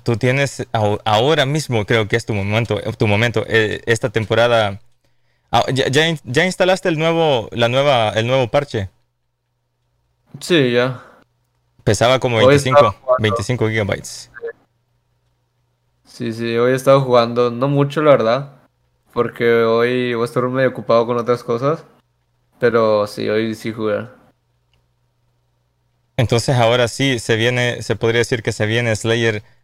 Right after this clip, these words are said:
Speaker 1: a grindear.
Speaker 2: Sí, de momento tengo muchas ganas y no creo que nada, nadie me las quite.
Speaker 1: ¿No, no te ha contactado ninguna marca, Slayer? Eh, por ejemplo, eh, com-,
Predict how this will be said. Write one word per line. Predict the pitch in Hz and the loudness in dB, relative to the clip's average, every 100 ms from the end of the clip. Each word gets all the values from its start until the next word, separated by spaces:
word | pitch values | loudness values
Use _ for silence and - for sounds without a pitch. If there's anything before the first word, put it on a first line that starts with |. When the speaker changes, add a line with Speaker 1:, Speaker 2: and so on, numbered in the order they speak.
| - | -4
Speaker 1:
a | 107 | -2
grindear. | 98 101 98 113 120 95 - _ _ _ _ _ _ _ _ _ _ _ - | 0 0 0 2 0 -2 -12 _ _ _ _ _ _ _ _ _ _ _ -18
Speaker 2:
Sí, | - 131 123 120 - - | -4 0 0 -2 -10 -16
de | 123 123 | 0 4
momento | 123 123 127 127 160 156 151 139 | 6 6 2 2 6 8 6 4
tengo | 139 127 | 2 0
muchas | 127 139 120 | 0 -2 0
ganas | 113 110 113 - _ - | 0 0 -8 -12 _ -10
y | 120 | -6
no | 117 117 | -4 -2
creo | 120 | -2
que | - | -2
nada, | 117 110 110 113 110 107 | -4 0 2 2 0 -4
nadie | 101 107 113 | -4 -4 -4
me | 110 | -4
las | 107 104 | -8 -8
quite. | 104 - 110 _ _ - | -14 -12 -14 _ _ -2
Speaker 1:
¿No, | 120 117 | 0 2
no | 131 | 0
te | 147 | 2
ha | 180 | 0
contactado | 175 147 135 156 151 | 0 -2 0 0 0
ninguna | 127 139 139 | -2 0 0
marca, | 117 135 143 | 0 0 -4
Slayer? | 131 143 160 - _ _ | -4 -4 -4 -8 _ _
Eh, | 92 90 - - | -6 -6 -8 -2
por | 107 | 0
ejemplo, | 104 120 120 101 - | 2 0 0 -2 -2
eh, | 113 - - | -4 -4 -12
com-, | - 110 | -6 -6